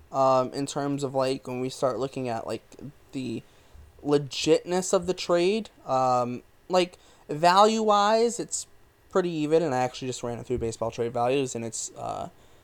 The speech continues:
f-, it's forty-two. Yankees get forty-two in val-, forty-two in value. The, uh, Guardians get forty-one. Um,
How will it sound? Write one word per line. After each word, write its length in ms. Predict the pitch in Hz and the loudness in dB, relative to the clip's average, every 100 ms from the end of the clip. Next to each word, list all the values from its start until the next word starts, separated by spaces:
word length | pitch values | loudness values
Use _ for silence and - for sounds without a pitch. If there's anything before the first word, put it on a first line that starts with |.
| _ | _
f-, 200 | - - - | -20 -20 -8
it's 160 | 127 - | -6 -4
forty-two. 600 | - 143 127 - - 135 | 2 2 2 -6 -6 -4
Yankees 360 | 135 127 127 | -2 -4 -4
get 200 | - - | -2 -4
forty-two 500 | - 143 123 - 135 | -2 -4 -4 -6 -4
in 100 | 127 | -2
val-, 280 | 120 120 120 - - 139 | 2 2 0 -6 -20 -20
forty-two 400 | - 139 131 127 | -6 -4 -4 -6
in 60 | 120 | -4
value. 380 | 117 120 113 120 | -2 0 -2 -6
The, 240 | - 117 107 | -10 -6 -4
uh, 200 | 104 95 - - - | -2 -4 -8 -20 -6
Guardians 400 | 120 120 120 123 | -2 -2 -4 -6
get 160 | 101 - | -8 -4
forty-one. 580 | 131 123 113 131 143 175 - - - - | -2 -2 -2 -2 -2 -2 -12 -20 -20 -10
Um, 480 | - 123 117 117 101 | -2 0 0 -4 -8